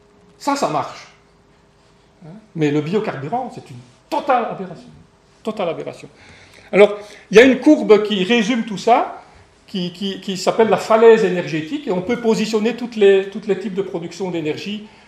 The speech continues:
euh, sur, sur le, le diagramme. Vous voyez que c'est une courbe qui, qui plonge, et, euh, au-dessus de la courbe, c'est ce qu'on perd, et en dessous de la courbe, c'est, c'est, c'est, c'est ce qu'on gagne, en fait.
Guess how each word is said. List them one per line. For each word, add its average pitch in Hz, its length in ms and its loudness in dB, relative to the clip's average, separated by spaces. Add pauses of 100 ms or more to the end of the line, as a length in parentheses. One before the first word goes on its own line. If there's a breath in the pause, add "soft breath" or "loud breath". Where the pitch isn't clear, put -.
(140 loud breath)
euh, 165 140 -2
sur, 180 280 -6
sur 156 180 -8
le, 147 180 -2
le 143 100 -8
diagramme. 139 320 -4
Vous 196 60 -4
voyez 220 140 0
que - 60 -8
c'est 214 120 -4
une 185 120 -6
courbe 262 220 -6
qui, 185 140 -12
qui - 140 -8
plonge, 269 560 6 (580 soft breath)
et, 190 300 8
euh, 170 260 4 (100)
au-dessus 214 300 4
de 247 40 2
la 233 80 8
courbe, - 220 -4
c'est 214 100 -6
ce - 80 -6
qu'on 180 140 -8
perd, 277 360 4 (220)
et 185 100 0
en 185 100 2
dessous 226 120 -6
de 202 60 -6
la 202 80 2
courbe, - 200 -4
c'est, 220 140 -12
c'est, - 340 -18
c'est, - 260 -16
c'est - 240 -14
ce - 80 -18
qu'on 160 120 -10
gagne, 143 200 -10
en 117 40 -14
fait. - 120 -20